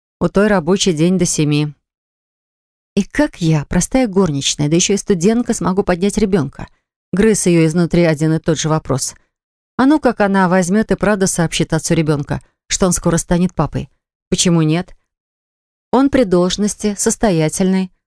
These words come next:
должен ей помочь. И что она ему скажет? В мозгу так и вертелось. «Дорогой Артур, ты меня, конечно, не помнишь, потому что даже со мной не здороваешься. Да секс-то у нас всё-таки был,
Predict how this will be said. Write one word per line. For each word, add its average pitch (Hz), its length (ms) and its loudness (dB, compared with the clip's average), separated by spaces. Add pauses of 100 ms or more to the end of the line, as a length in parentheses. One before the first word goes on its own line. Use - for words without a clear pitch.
(180)
должен 180 400 2
ей 214 120 2
помочь. 151 500 -2 (840)
И 220 60 -2
что 277 220 0
она 190 100 2
ему 170 140 0
скажет? 170 420 -4 (500)
В 175 60 0
мозгу 175 320 2
так 170 220 -2
и 170 40 2
вертелось. 156 640 -2 (500)
«Дорогой 240 360 4
Артур, 208 480 0
ты - 140 0
меня, 226 180 2
конечно, 220 380 0
не 190 120 2
помнишь, 269 500 2
потому 190 300 0
что 185 200 -2
даже 175 200 0
со 175 160 -2
мной 180 140 2
не 175 80 0
здороваешься. 208 800 0 (360)
Да 247 120 0
секс-то - 400 0
у 202 40 2
нас 202 140 2
всё-таки - 340 -2
был, 208 280 0